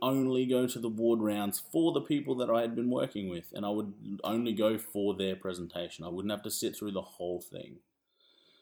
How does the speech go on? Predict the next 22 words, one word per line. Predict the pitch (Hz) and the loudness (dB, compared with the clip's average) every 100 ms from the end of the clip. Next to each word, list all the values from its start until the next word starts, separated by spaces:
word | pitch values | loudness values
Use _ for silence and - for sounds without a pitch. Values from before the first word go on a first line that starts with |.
| _ _ _ _ _ _ _ _ - | _ _ _ _ _ _ _ _ 4
That | 143 - | 4 4
cut | 143 139 | 0 2
down | 135 127 | 4 4
my | 123 110 | 6 4
ward | 101 107 110 | 4 2 2
round | 107 104 | 0 0
time | 101 98 98 98 95 | -2 -2 -2 -2 -4
from | - 98 90 | -2 -2 -2
about | 87 90 87 85 - _ _ _ _ _ _ _ | -4 -4 -2 -6 -8 _ _ _ _ _ _ _
twelve | - 123 120 120 120 117 113 | -2 6 8 10 8 6 2
to | 110 | -4
fifteen | - 110 113 104 | -2 0 0 2
hours | 107 107 104 | 2 2 0
a | |
week | 104 104 104 101 104 | 2 4 4 2 0
down | 120 110 110 | 0 2 0
to | 104 107 | 0 -2
about | 101 98 95 - - - | 0 0 -2 -6 -14 -6
two, | 95 87 90 _ _ - | -6 -6 -12 _ _ -4
which | 107 - | -4 -4
was | - 95 90 85 - - _ _ _ - | -2 -2 0 -2 -6 -10 _ _ _ -14
massive. | 87 87 90 92 90 - - | -6 -4 -2 -2 -4 -6 -10